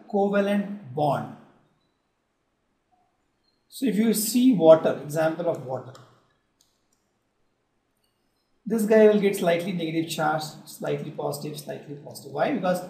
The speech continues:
oxygen is more electronegative than hydrogen. So since it gets a charge here, I'm saying that this is a covalent bond, but still it's polar.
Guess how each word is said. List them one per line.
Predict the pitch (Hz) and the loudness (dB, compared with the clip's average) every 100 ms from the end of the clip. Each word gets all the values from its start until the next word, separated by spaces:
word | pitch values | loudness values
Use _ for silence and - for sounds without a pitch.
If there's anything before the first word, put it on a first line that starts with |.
| - - | -16 -4
oxygen | 190 185 262 202 | -4 -2 -2 -2
is | 175 | -2
more | 165 180 | -4 -4
electronegative | 160 139 - 143 127 - 131 | -4 -6 -8 -10 -10 -10 -8
than | 147 214 - - - _ - | -4 -6 -6 -18 -20 _ -2
hydrogen. | 160 151 - - - _ _ _ _ _ _ _ _ _ _ _ - | 0 0 -4 -10 -16 _ _ _ _ _ _ _ _ _ _ _ -16
So | - | -10
since | - 247 285 - - | 2 6 6 6 -2
it | 208 156 | -4 -2
gets | 226 220 - - | -2 -2 -8 0
a | 170 170 - - _ | 2 2 -2 -14 _
charge | - - 208 214 220 - | -4 6 10 10 8 6
here, | 160 143 147 - - - _ - | 4 4 2 -2 -14 -20 _ -8
I'm | 175 | -6
saying | - 220 208 | 0 2 2
that | 196 180 | 2 0
this | 180 | -2
is | |
a | 175 | -2
covalent | 185 185 208 214 185 | 0 0 2 2 2
bond, | 160 151 151 | 0 0 -2
but | 151 | -6
still | - 214 | -6 -8
it's | 147 - | -8 -8
polar. | 139 120 117 | -8 -8 -12